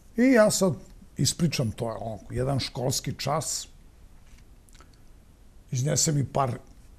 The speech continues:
vrlo neobičnih mojih saznanja. Već sam tad čitao Malaki Martina i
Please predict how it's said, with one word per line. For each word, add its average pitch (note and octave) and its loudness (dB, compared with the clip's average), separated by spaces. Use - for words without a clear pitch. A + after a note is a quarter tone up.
vrlo C3 -2
neobičnih C#3 0
mojih E3+ 0
saznanja. B2 -4
Već E3+ 0
sam E3 4
tad D3 4
čitao D3 2
Malaki C#3 2
Martina C3+ 0
i B2 -4